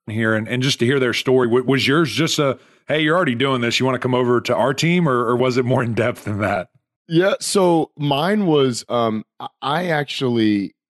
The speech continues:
Speaker 2: was with Raycom for twenty sixteen, twenty seven, uh, no, twenty fifteen, twenty sixteen. And then there was the, the, there was the announcement that the A C C network was gonna launch in nineteen.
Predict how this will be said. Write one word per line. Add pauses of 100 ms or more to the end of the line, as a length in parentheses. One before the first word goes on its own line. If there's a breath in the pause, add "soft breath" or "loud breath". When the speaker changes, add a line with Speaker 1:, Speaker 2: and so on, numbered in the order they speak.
(220)
Speaker 2:
was
with
Raycom
for
twenty
sixteen,
twenty
seven,
uh,
no,
twenty
fifteen,
twenty
sixteen. (480)
And
then
there
was
the,
the,
there
was
the
announcement
that
the
A
C
C
network
was
gonna
launch
in
nineteen.